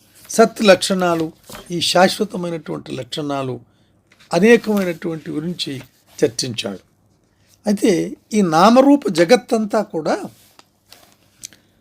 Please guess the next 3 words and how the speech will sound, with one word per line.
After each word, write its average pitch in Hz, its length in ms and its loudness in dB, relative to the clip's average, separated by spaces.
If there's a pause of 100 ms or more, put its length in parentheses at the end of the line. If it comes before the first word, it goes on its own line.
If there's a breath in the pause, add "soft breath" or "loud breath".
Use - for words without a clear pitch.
(580)
స్పినోజా 254 720 4
సిద్ధాంతాన్ని 196 920 2 (2000)
చర్చించాడు. 175 720 2